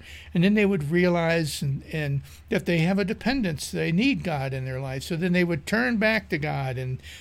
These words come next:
start to trust in God again and pray to God again and, and, and repent of the,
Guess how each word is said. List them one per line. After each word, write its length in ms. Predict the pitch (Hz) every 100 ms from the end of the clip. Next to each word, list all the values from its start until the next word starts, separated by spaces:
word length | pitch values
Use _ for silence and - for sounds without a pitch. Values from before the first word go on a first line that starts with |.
| -
start 300 | - 185 190
to 80 | 185
trust 500 | - - 190 180 -
in 100 | 156
God 300 | 156 151 143
again 400 | 143 156 151 143
and 160 | 135 -
pray 300 | 170 180 170
to 100 | 147
God 260 | 147 139
again 380 | 135 147 143 143
and, 180 | 139 135 - - - -
and, 260 | 170 156 -
and 420 | 175 156 147 - -
repent 560 | 156 156 - 208 196
of 140 | 175 143
the, 260 | 147 139